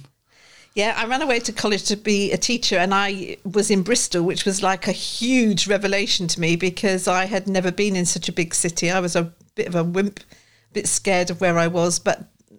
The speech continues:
teaching was always the thing I wanted to do. And my first job was in Southampton, where I learned lots from a wonderful head teacher called Veronica, who I had to call Miss White for the first two years because she didn't let you call her Veronica until you were really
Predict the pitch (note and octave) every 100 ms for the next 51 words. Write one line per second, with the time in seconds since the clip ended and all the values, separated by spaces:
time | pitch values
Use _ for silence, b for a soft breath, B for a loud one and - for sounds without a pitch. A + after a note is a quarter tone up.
0 | - - A#3+ G#3+ G3+ F#3+ G3+ G3 F#3 E3+
1 | G3+ F3+ F3 F3 - - F3 F3+ F3 F3+
2 | - B3 A#3+ - E3 E3+ F#3 F3 - F3
3 | F#3 E3+ - - G3+ G#3+ b b b b
4 | - G#3 G3 F#3+ F#3 F#3 F3 G#3 G#3+ -
5 | - - F#3 F3 G3+ G3 - E3+ E3+ E3
6 | G3+ E3+ F#3 F3 - F3+ F#3 E3+ F3 E3+
7 | A3 A#3 b b b b b b F#3+ G#3+
8 | F#3+ G#3+ - - G#3+ G3 F#3+ - G3+ G3
9 | - G3 - G3+ G3+ - A3+ G#3 F#3 G3+
10 | A3+ F#3+ - G3 - G3 G#3 G3 G3 G#3
11 | G#3 G3 F#3+ - G3 G3+ G3 G3+ G3+ G#3
12 | G#3+ G#3 F3+ - G3 G3 F#3 G3 G#3 F#3+
13 | G#3